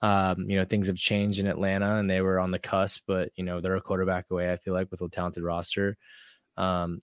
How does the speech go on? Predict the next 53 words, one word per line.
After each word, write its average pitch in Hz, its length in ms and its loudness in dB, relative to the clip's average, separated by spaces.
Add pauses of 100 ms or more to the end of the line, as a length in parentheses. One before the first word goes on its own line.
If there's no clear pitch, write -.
I - 60 -14
think 127 100 0
the 127 80 4
Saints 107 380 0
regress. 92 720 2 (580)
The 104 100 0
Bucs 117 560 6
just 113 220 0
dependent 107 420 4
on 101 100 4
what 101 120 2
they 101 140 2
do 104 100 0
with 92 140 0
Baker 101 420 2
and 101 100 4
if 90 120 -2
they 98 120 0
can 95 260 -2
kind 95 180 -2
of 90 60 0
retain 95 280 0
some 98 160 -4
of 95 60 0
those 95 160 0
guys. 95 360 4
I 95 40 0
know 92 140 2
that - 100 -2
Mike, 90 320 -2 (340)
Mike 92 180 0
Evans 95 320 0
was 92 140 -4
a 92 60 -4
guy 92 160 0
that 80 100 0
was 92 120 -4
talked 87 240 -6
about 95 160 0
to - 60 -6
hit - 140 -4
free 90 140 0
agency, 95 380 -2
but, 92 260 0 (560)
you 90 80 -2
know, 92 160 -2 (240)
they 101 80 2
might 98 180 4
run 101 160 6
it 95 80 4
back 98 240 6
with 95 100 -2
him. 110 300 2